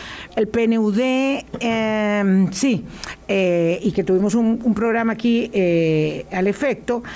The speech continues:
en la encuesta sobre las expectativas de la juventud respecto de la campaña electoral, era, habían dos cosas claras. Una,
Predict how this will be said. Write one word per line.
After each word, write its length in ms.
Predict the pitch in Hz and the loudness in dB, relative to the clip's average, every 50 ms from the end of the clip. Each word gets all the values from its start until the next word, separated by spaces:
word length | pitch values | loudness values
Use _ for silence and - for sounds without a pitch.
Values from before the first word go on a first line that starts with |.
| - - - - - - | -14 -14 -14 -12 -6 -4
en 120 | 220 214 | -2 0
la 60 | 220 | 0
encuesta 640 | 240 240 262 320 311 - - 320 320 311 - - 226 | 0 0 0 -2 -2 -2 -2 -2 -2 -2 -2 -4 -4
sobre 360 | - - 240 226 220 220 220 | -2 -2 0 0 2 0 0
las 180 | 226 226 214 233 | 0 -2 -2 -2
expectativas 580 | 240 - 277 - - 269 262 - 269 262 254 | -4 -4 -4 -4 -4 -4 -2 0 0 0 0
de 100 | 233 247 | 0 0
la 60 | 254 240 | -2 0
juventud 400 | 247 262 254 247 240 247 277 254 | 0 0 2 2 2 2 0 0
respecto 340 | 214 180 - 208 190 - 220 | 0 0 -2 -2 -2 -2 0
de 80 | 214 220 | 0 0
la 80 | 233 | 0
campaña 360 | 226 240 233 240 247 233 240 240 | -2 -2 -2 -2 0 0 2 2
electoral, 500 | 240 240 240 277 254 226 220 214 214 220 | 0 0 0 -2 -2 0 0 0 0 0
era, 280 | - 214 226 226 226 - | 0 0 -2 -2 -2 -2
habían 320 | 240 214 233 233 240 247 | -2 0 2 2 0 0
dos 180 | 247 247 240 240 | 0 -2 -2 -2
cosas 300 | - 247 226 226 233 240 | -2 -2 0 -2 -2 -2
claras. 380 | - 208 190 175 170 165 170 - | -2 0 0 0 0 -2 -4 -2
Una, 340 | - 285 311 339 349 370 339 | 0 0 2 2 0 -2 -4